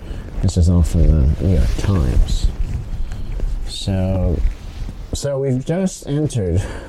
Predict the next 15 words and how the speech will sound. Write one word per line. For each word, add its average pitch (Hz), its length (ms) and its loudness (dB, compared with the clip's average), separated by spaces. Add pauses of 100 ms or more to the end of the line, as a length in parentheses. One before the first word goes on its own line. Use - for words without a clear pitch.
(340)
hurricane 104 440 0
season. - 840 0 (880)
And 92 140 4
despite 113 420 2
just 98 200 0
entering 95 400 2
it, 58 140 -2
we, 110 260 2 (140)
we 113 240 0
are 107 260 0 (440)
already 123 360 0
at 78 140 0
record-making 90 880 2 (600)
numbers. 85 640 0 (100)
Um, 82 460 0